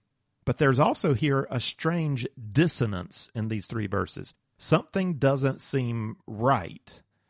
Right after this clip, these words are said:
And did you catch it? Did you catch the problem in the text?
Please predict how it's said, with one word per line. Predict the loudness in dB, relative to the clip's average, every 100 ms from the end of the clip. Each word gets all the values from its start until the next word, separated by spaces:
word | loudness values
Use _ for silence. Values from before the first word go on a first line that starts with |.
| _ -10
And | -2
did | -2
you | -2
catch | -4 -2 -2 -2
it? | -4
Did | -4 -6
you | -4
catch | -6 -6 -8
the |
problem | -6 0 0 2 0 0 -4 -10 _ _ _
in | -2 -2
the | -2
text? | -2 -4 -4 -12 -14